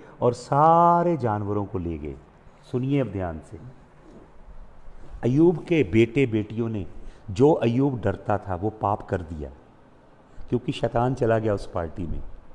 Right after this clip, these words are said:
वो परमिशन लेके आया यहोवा से, और क्या किया उन्होंने? यहोवा को श्राप दिया। उसी समय शैतान ने क्या काम किया? अय्यूब के बैल, बछड़े,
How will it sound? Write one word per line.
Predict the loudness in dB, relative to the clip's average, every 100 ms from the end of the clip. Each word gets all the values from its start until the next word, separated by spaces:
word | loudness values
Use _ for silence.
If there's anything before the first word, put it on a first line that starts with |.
| -16 -16 -18 -20 -6 0
वो | 2
परमिशन | 2 2 4 4
लेके | 4 4 6
आया | 6
यहोवा | 6 2 2 0 -2
से, | -4 -6 -4 -6 -8 -10 -12 -8 2
और | 6 8 8 6 0 -6 -14 -16 -16 -16 -14 -8 0
क्या | 0
किया | 2 0 0
उन्होंने? | -2 -4 -4 -6 -10 -12 -4
यहोवा | 0 2 4 2
को | -2
श्राप | -4 -2 -2 -2
दिया। | -2 -2 -4 -6 -6 -2
उसी | -2 0 0
समय | 2 2
शैतान | 0 2 4 2
ने | 0
क्या | -2 -4
काम | -2 -4 -4
किया? | -4 -6 -6 -10 -12 -12 -8 -2
अय्यूब | 2 4 6 6 2 2
के | 6 6 6 2 -4 -12 -10
बैल, | 0 4 6 6 4 0 -4 -12 -18 -12 -2
बछड़े, | 2 2 4 4 2 -6